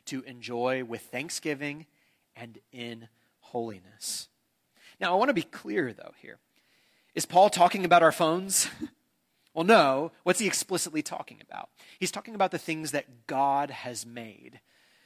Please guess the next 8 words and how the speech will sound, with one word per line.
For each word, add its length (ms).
The 80
things 200
that 220
God 460
has 280
made 440
are 200
good. 260